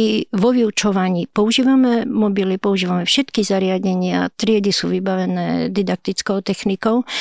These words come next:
ale pod vedením učiteľa. Čiže keď ten učiteľ je tam facilitátor, tak povie, teraz si vyberieme mobily a ideme si urobiť Kahoot. Kahoot robia žiaci sami a si ho vyhodnotia sami.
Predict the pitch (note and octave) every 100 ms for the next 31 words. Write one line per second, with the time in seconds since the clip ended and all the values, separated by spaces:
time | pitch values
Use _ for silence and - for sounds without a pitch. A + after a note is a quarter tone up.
0 | - - - - G3 G3 F#3+ F#3+ G3 G3
1 | B3+ - F#3 G3 G3 G3 F3 E3+ - G3
2 | G#3+ F#3 F#3 G3 _ - G#3 F#3+ - G3+
3 | - D4 - G3+ B3 F#3+ G#3 - G3+ F#3+
4 | G3 G3 F#3+ F#3 - G3 - F#3 F#3+ G3+
5 | F#3+ - A3+ - F#3 G3 - - F#3 F#3
6 | - G3+ F#3+ F#3+ - - G3 F#3 F#3 F#3
7 | F3+ F3+ G#3 G#3 G3 F#3+ F#3+ F#3+ F#3 A#3
8 | A3 C4 F#3+ G3 F#3 - F#3+ F3 F3+ -
9 | - A#3 A#3+ - - G#3 F#3 F#3 F3+ F3+
10 | F3+ F#3+ F#3 F#3 F#3 G3 - B3 A#3 G3
11 | F#3 F#3+ F#3 F#3 G#3+ G#3 - F3 G3 A#3
12 | A3+ G#3 - G3 F#3+ - F#3 F#3